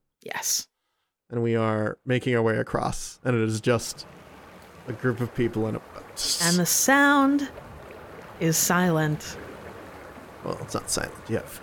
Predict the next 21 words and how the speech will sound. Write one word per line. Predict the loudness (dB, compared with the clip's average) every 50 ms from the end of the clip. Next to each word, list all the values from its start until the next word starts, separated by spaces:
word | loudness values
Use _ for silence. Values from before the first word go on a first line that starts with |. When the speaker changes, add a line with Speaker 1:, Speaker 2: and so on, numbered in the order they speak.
| -6
Speaker 2:
seagulls | -2 0 2 2 2 2 0 0 0 0 0 -2 -2 -4 -6 -8 -12 -14 -16 -16 -14 -8 -8
crying. | 0 4 4 4 6 4 4 4 2 -2 0
Speaker 1:
<laughs> | 0 0 0 2 0 0 2 2 -2 -2 2 2
Speaker 2:
The | 2 2
bastards. | 4 2 2 2 2 2 2 2 2 2 0 0 0 0 -2 -6 -10 -18 -12 -8 -6 -4 -4 -4 -6 -6 -6 -6 -2 0
Speaker 1:
Shut | 4 6 6 8
up, | 8 6 8 6
I'm | 4 4 6
trying | 6 6 6 8 8
to | 6 6
have | 6 8 6 6 6
a | 8
moment | 8 8 8 6 6 4
here. | 6 6 6 6 6 4 2 0 -2 -4 -4 -4 -4 -8 -12 -14 -14 -14 -14 -14 -14 -14 -14 -14 -14 -14 -14 -6 -2
Speaker 2:
And, | 0 2 2 2 2 0 0 0 0 -2 -2 -2 -4 -8 -10 -10 -4 -2
um, | 0 0 0 0 0 -2 -2 -2 -2 -4 -4 -8 -14 -14 -14 -14 -14 -14 -14 -14 -14 -14 -14 -14 -14 -14 -12 -12 -12 -12 -12 -10 -10 -10 -10 -8
the | -2
sound | 0 2 2 4 2 2
of | 2 0
the | 2
waves | 4 4 4 4 2 2 2 0 0 0 0 0 0 -4